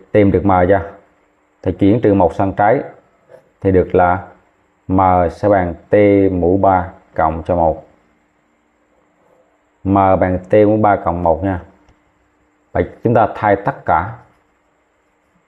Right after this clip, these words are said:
bằng T hết thì thành phương trình theo T. Đây là phương trình, ví dụ như trình, à, hai sao đi. Phương trình hai sao trở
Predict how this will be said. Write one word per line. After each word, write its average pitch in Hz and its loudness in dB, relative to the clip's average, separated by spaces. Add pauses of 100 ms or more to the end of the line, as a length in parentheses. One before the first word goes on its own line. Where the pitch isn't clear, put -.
(760)
bằng 92 -4
T - -18
hết 110 2 (540)
thì 98 -6
thành 92 -2
phương 107 0
trình 85 -2
theo 101 -2
T. - 0 (1000)
Đây 98 2
là 98 2
phương 101 -2
trình, 85 -2
ví 85 -4
dụ 85 -2
như 90 -4
trình, 87 -4
à, 85 -4 (180)
hai 101 0
sao 101 0
đi. 101 -2 (3000)
Phương 127 2
trình 95 2 (180)
hai 107 2
sao 98 -2 (1400)
trở 87 2